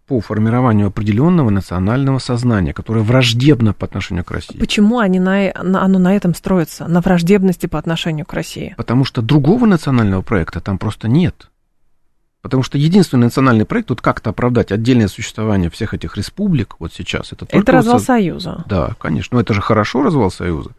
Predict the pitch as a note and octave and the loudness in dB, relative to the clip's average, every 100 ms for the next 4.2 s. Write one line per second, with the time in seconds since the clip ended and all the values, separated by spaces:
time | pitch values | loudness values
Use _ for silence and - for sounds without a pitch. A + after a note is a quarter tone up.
0 | - F#3+ D#3+ E3+ F#3 F#3+ G3+ E3+ F3+ F3 | -4 -2 -2 0 2 2 2 0 0 0
1 | E3+ F#3 F#3+ D#3+ - E3+ - F3+ E3 - | 0 0 0 -2 -8 -14 -8 -4 -4 -2
2 | E3+ E3+ D#3+ C#3+ D3 C#3+ D#3+ E3+ E3+ - | -2 0 -2 -6 -4 -4 -4 -2 -2 -2
3 | E3+ E3+ F3 D#3 D3 D#3 F#3+ G3 F#3 - | -2 0 2 0 -4 -6 -6 -6 -8 -12
4 | - | -12